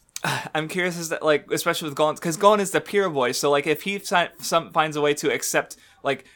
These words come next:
the worst person, um,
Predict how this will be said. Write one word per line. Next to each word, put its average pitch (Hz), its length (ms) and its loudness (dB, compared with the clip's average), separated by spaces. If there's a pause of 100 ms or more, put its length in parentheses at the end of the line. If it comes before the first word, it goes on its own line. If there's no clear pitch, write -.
(100)
the 151 120 8
worst 180 560 4
person, 139 640 0 (280)
um, 123 460 -2